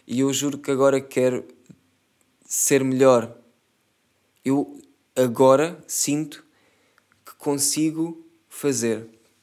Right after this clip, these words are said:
coisas. Porque muitas coisas mudaram na minha vida. Ai, a caralho! Eu nunca agradeci ao Ruben.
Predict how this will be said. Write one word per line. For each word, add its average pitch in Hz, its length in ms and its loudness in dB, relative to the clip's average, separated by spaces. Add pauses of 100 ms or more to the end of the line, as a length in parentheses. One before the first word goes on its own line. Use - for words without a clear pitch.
coisas. 104 540 -6 (800)
Porque 131 360 -8
muitas 151 360 -4
coisas 127 280 -4
mudaram 110 480 -6 (680)
na 113 100 -6
minha 120 180 -2
vida. 117 220 -6
Ai, 214 220 2
a 226 60 4
caralho! 233 720 0 (440)
Eu 170 100 0
nunca 190 220 0
agradeci 190 400 2
ao 185 140 6
Ruben. 147 720 0